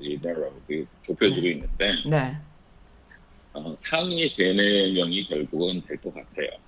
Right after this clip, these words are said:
Speaker 1: 지금
Speaker 2: 상위
Speaker 1: 선거에서는.
Speaker 2: 세네 명? 네.
Speaker 1: 네, 그렇지. 지금 현재 단독 선두로 계속 나가는 사람이 조 바이든이에요.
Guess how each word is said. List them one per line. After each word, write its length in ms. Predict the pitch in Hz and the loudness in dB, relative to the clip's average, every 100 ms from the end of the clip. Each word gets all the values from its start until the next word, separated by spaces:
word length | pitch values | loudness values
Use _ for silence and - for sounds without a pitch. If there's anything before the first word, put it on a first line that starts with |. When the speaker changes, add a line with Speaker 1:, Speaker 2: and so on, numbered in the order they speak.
| - - - | -20 -20 -10
Speaker 1:
지금 140 | - 151 | -6 0
Speaker 2:
상위 340 | 233 240 185 | 4 4 4
Speaker 1:
선거에서는. 20 | 170 254 214 | 2 0 0
Speaker 2:
세네 100 | 170 | 0
명? 240 | 156 190 147 - - | 2 0 -2 -10 -8
네. 240 | 147 - - - - | -6 -6 -10 -16 -4
Speaker 1:
네, 260 | 82 78 - | -2 -2 -2
그렇지. 340 | 92 92 98 85 | 0 4 4 4
지금 240 | 95 90 | 2 2
현재 280 | 127 131 113 | 2 2 2
단독 320 | - 92 92 98 | 0 2 2 2
선두로 280 | 101 85 - | 0 0 -2
계속 240 | - 78 90 | -2 -2 -2
나가는 280 | 80 76 76 | -2 -2 -4
사람이 240 | 76 82 78 | -6 -6 0
조 220 | 87 87 | 0 2
바이든이에요. 560 | - 76 76 - - | 2 0 -2 -8 -10